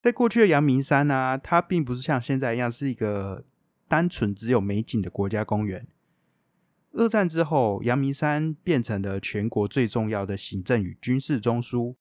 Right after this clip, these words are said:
这个就犹如一个加强版的博爱特区的地方啊。在一九四九年，随着这个国民政府的中心官员迁移至台湾之后，就设立起这个叫做草山管理局的一个特别行政单位。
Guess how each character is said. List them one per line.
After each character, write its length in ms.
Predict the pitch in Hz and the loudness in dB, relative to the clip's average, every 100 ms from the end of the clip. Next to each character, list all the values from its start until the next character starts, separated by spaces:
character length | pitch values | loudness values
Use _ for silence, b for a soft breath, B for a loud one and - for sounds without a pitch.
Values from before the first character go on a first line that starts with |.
| _ _ _ _ _ | _ _ _ _ _
这 100 | - | -2
个 100 | 247 | 0
就 140 | 185 208 | 0 0
犹 240 | 160 117 110 | 2 2 2
如 280 | 107 110 120 | -2 -2 -2
一 60 | |
个 320 | 127 110 101 | 0 0 0
加 200 | 104 151 | 0 0
强 220 | 151 131 127 | 0 -2 0
版 160 | 113 | -2
的 80 | 98 | -4
博 300 | - 101 113 | -6 -2 0
爱 100 | 120 | 0
特 200 | 120 120 | 0 -2
区 160 | - 110 | 0 -4
的 80 | |
地 180 | 101 117 | -2 -4
方 180 | 104 110 | -4 -4
啊。 320 | 107 104 107 _ _ _ _ | -4 -6 -8 _ _ _ _
在 240 | 156 135 | 0 0
一 160 | 123 156 | 0 0
九 160 | 143 | 2
四 160 | 107 147 | 0 -2
九 160 | 123 101 | -2 -2
年， 260 | 98 95 | -2 -6
随 240 | 92 113 110 | -6 -4 -2
着 260 | 123 110 | 0 -2
这 140 | 104 117 | -2 -2
个 140 | 110 | -2
国 160 | - 113 | 0 0
民 160 | 120 | 0
政 200 | 117 143 | 0 0
府 220 | 117 104 | 0 -6
的 240 | 98 95 95 | -6 -6 -6
中 320 | - 127 135 | -4 0 0
心 160 | 131 123 | 0 -2
官 200 | 120 123 | -2 -2
员 260 | 107 113 - _ | -6 -10 -18 _
迁 180 | - 147 | -4 0
移 80 | 127 | 0
至 120 | 110 | -4
台 160 | 110 101 | -6 -4
湾 160 | 104 | -4
之 100 | 101 | -4
后， 200 | 104 101 | -4 -4
就 220 | 95 110 98 | -2 -2 -2
设 200 | - 131 | -2 -4
立 120 | 120 | -4
起 180 | - - | -10 -12
这 160 | - | -8
个 80 | 107 | -6
叫 140 | 107 | -4
做 120 | 107 101 | -4 -4
草 300 | - - - | -6 -14 -14
山 300 | - 120 127 | -6 -4 -4
管 240 | - 110 | -2 -2
理 160 | 117 98 | -2 -8
局 280 | - - 95 | -12 -10 -8
的 160 | 98 | -6
一 80 | 104 | -6
个 180 | 104 98 | -4 -2
特 160 | 151 | -2
别 140 | 113 98 | -2 -4
行 160 | 95 | -8
政 160 | 98 107 | -8 -6
单 180 | 101 101 | -6 -4
位。 200 | 113 | -4